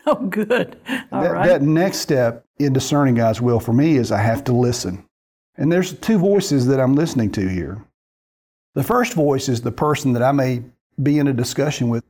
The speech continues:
Speaker 2: or the person that I've bumped into, where I know I need to exude love or show them love.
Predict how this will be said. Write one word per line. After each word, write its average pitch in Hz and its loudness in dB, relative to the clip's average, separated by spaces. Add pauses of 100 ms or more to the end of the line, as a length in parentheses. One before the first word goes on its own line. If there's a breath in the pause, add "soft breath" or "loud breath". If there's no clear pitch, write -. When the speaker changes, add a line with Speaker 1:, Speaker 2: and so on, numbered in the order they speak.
(100)
Speaker 2:
or 147 -2
the 120 -2
person 156 0
that 135 0
I've 131 2
bumped 127 -2
into, 117 -6 (420)
where 127 0
I 147 4
know 147 2
I 143 4
need 139 2
to 120 -4 (440)
exude 135 0
love 127 0
or 139 -2
show 143 0
them 131 0
love. 120 -6